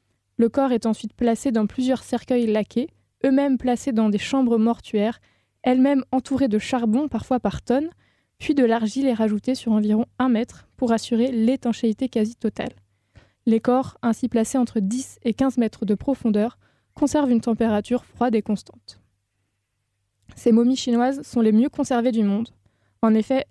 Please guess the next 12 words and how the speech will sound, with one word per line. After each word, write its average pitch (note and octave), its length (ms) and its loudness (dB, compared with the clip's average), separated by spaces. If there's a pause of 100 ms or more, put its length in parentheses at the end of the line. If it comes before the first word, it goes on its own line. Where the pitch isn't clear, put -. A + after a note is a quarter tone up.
(120)
les A3 160 4
membres B3 360 0
sont - 180 -6
restés G#3+ 320 -2
souples, - 440 -6 (120)
les A3 120 4
viscères A#3+ 320 -2
sont A3+ 240 -2
en G#3 100 0
place, A3 480 -2
parfaitement C4 460 0
conservés, G#3+ 520 -2